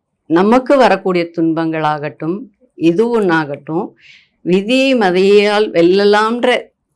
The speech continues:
தாத்பரியத்துல வருஷத்துக்கு ஒரு தரம் பாருங்க. இல்லைன்னா உங்களுக்கு பிடிச்ச ஜோசியர்கிட்டக்கையோ யார்கிட்டயோ வருஷத்துக்கு ஒரு தரம் பாருங்க.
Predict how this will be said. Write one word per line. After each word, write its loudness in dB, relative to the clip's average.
தாத்பரியத்துல -2
வருஷத்துக்கு -2
ஒரு 2
தரம் 0
பாருங்க. -10
இல்லைன்னா 2
உங்களுக்கு 2
பிடிச்ச 0
ஜோசியர்கிட்டக்கையோ -4
யார்கிட்டயோ -4
வருஷத்துக்கு -6
ஒரு -4
தரம் -6
பாருங்க. -4